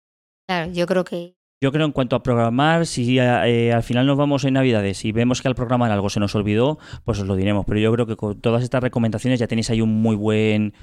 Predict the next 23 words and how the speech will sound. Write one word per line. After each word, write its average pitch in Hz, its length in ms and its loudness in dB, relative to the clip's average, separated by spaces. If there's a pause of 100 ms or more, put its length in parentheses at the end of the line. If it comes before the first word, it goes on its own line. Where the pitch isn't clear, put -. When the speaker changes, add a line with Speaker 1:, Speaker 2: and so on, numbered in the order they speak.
(380)
Speaker 2:
muy 117 120 2
buen 110 180 2
background 120 420 2
para, 101 460 0 (340)
para 107 180 0
poder 98 340 0
eso. 101 160 -4
De 98 80 0
todas 117 180 2
maneras, 104 400 0 (340)
eh, 104 480 2
los 104 120 0
métodos 123 280 0
de 123 80 0
contacto 127 360 -2
sabéis 117 220 0
que 123 80 -2
los 120 100 2
dejamos 113 320 0
siempre 135 480 -2
en 113 100 -2
la 104 80 0
descripción. 101 560 -2